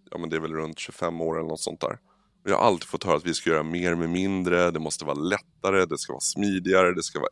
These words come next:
effektivare. Och vi har liksom gjort det så lätt att konsumera och hantera I T, så att vi har bokstavligt talat kastat bort väldigt mycket av de säkerhetskontrollerna och,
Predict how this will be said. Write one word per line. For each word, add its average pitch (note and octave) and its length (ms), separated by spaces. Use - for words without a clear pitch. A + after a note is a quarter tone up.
effektivare. F#2 840
Och A2+ 120
vi G2+ 80
har C3 140
liksom A2 300
gjort A2 200
det A2+ 100
så E3 360
lätt A2+ 380
att F#2 140
konsumera F#2+ 880
och E2 120
hantera F2 460
I F#2 180
T, B2 100
så - 160
att - 200
vi G2+ 100
har G#2 80
bokstavligt A#2+ 440
talat D#2+ 200
kastat - 500
bort - 300
väldigt F2 260
mycket F2 240
av F2+ 60
de E2 120
säkerhetskontrollerna F2 1300
och, E2 360